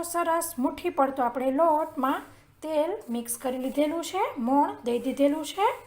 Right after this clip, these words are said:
આ તેની નિશાની છે કે સરસ આ મુઠ્ઠી થવી જોઈએ.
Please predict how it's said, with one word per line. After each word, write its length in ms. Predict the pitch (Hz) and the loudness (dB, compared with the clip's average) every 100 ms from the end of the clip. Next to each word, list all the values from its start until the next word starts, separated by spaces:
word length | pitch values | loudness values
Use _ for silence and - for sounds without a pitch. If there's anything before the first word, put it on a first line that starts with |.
| - _ _ _ _ _ _ _ _ _ _ _ _ _ _ _ _ _ _ _ _ _ _ | -20 _ _ _ _ _ _ _ _ _ _ _ _ _ _ _ _ _ _ _ _ _ _
આ 140 | 294 330 - | -2 -2 -2
તેની 260 | 285 247 359 285 | -2 -2 -2 -2
નિશાની 480 | 254 302 302 330 311 | -2 -2 -2 -6 -4
છે 120 | 359 359 | -4 -2
કે 100 | 277 262 | -2 -2
સરસ 320 | 320 330 330 | -2 -2 -2
આ 100 | 269 247 233 | -2 0 0
મુઠ્ઠી 380 | 285 - 302 427 - - | -2 -4 -4 -4 -12 -10
થવી 260 | 247 240 254 | -6 -6 -2
જોઈએ. 260 | 254 311 392 | 0 0 -2